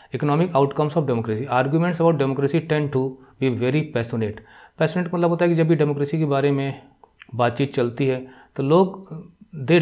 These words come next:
love democracy, they are so strongly associated with democracy,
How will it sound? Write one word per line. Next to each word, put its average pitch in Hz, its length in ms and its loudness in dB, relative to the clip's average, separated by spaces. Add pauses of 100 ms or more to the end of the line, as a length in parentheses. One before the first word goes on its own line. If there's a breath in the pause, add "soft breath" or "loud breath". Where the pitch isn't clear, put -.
love 156 240 4
democracy, 107 460 -4
they 151 200 0
are 170 140 4 (140)
so 170 260 2
strongly 147 580 0 (600)
associated 135 640 -2
with 139 120 -2
democracy, 123 640 -2